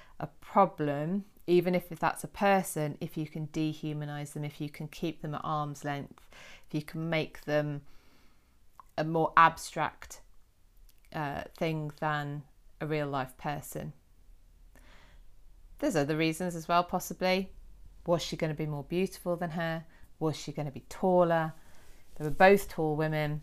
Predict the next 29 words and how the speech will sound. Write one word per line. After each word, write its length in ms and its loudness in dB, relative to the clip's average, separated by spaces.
Um, 580 2
yeah, 300 -2
so 420 6
it's, 220 -6
it's 200 2
an 140 4
interesting 400 -2
one, 200 -2
and, 180 -2
uh, 220 -2
we'll, 280 0
we'll 160 4
do 240 4
that 140 6
one 120 -2
on 80 -4
Clubhouse. 380 -4
I 20 -4
think 220 -4
that 120 -6
would 100 -10
be 140 -4
really, 380 -6
really 380 -8
interesting. 600 -2
So 140 4
yeah, 200 8
so 280 8
my 420 6